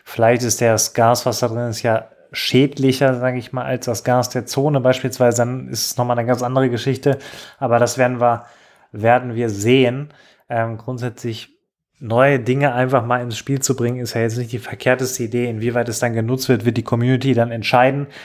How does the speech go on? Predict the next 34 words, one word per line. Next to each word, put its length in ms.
Und 300
je 180
nachdem, 500
wie 120
es 140
genutzt 320
wird, 160
haben 160
sie 100
ja 80
auch 100
schon 140
des 120
Öfteren 360
mal 120
entschieden, 480
Dinge 260
zu 160
lassen 480
oder 260
wieder 200
rauszunehmen. 760
Dementsprechend 720
schauen 440
wir 100
mal. 500
Ähm, 260
was 400
noch 340
neu 240
reinkommt, 540
sind 240
neue 380
Aufträge. 680